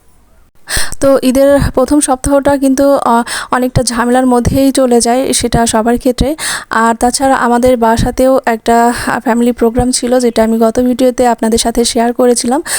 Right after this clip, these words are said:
তো যার কারণে এই ড্রেসটার আমি কাজ, আহ, ধরতে পারি নাই। এই জন্য ড্রেসটা ডেলিভারি দিতে আমার একটু লেট হয়ে যাচ্ছে। যদিও ঈদের পরে আমি আপুর সাথে কথা বলেছিলাম।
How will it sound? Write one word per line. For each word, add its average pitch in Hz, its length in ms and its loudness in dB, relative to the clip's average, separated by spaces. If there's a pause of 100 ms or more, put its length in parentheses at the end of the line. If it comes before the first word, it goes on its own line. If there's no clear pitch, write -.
(120)
তো 254 80 0
যার 233 220 2
কারণে 254 340 2
এই 240 200 0
ড্রেসটার 226 480 0
আমি 233 440 2
কাজ, 220 400 0
আহ, 208 200 0
ধরতে 240 420 -2
পারি 233 280 2
নাই। 247 200 0 (600)
এই 269 120 2
জন্য 294 280 2
ড্রেসটা 254 380 2
ডেলিভারি 240 440 2
দিতে 233 220 0
আমার 220 280 0
একটু 240 240 -2
লেট 247 260 0
হয়ে 240 140 2
যাচ্ছে। 233 400 -2 (320)
যদিও 277 360 2
ঈদের 247 260 2
পরে 247 260 2
আমি 254 180 2
আপুর 233 220 -2
সাথে 247 300 -2
কথা 220 280 0
বলেছিলাম। 233 600 0